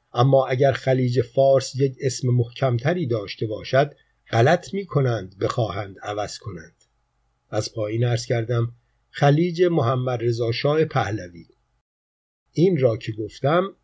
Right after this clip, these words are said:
پادشاه بزرگ ما از اسب پایین پریدند و فرمودند: «بزن قدش.» یک شنبه. از ساواک خبر دادند که یک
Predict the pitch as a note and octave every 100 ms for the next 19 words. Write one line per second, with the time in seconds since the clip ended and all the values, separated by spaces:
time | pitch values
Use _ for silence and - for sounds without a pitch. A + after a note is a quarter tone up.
0 | _ - A2 G#2+ A2 C#3 D3 A2+ G#2 G#2
1 | B2+ A#2+ G#2+ A2+ C3 D#3 - A2+ - -
2 | C3 A#2+ - - G#2+ G#2+ C#3+ D3+ D3+ D3+
3 | D#3 D#3 C#3+ B2 A#2+ A2 G2 A#2 B2+ C#3
4 | C#3 B2+ _ _ _ _ A2+ D3+ D#3 C#3+
5 | C3+ A2+ E2 - - - _ _ _ _
6 | _ _ _ _ _ _ _ _ _ _
7 | _ - A2+ A2+ - F2+ F2+ F#2 - _
8 | _ _ _ _ _ _ _ _ _ _
9 | _ _ _ - D#3 D#3+ D#3+ - D#3+ D#3+
10 | F#3 G3 - - C#3 D#3 F3+ F3 E3 E3
11 | D#3+ D#3 C#3+ E3 D#3 F#3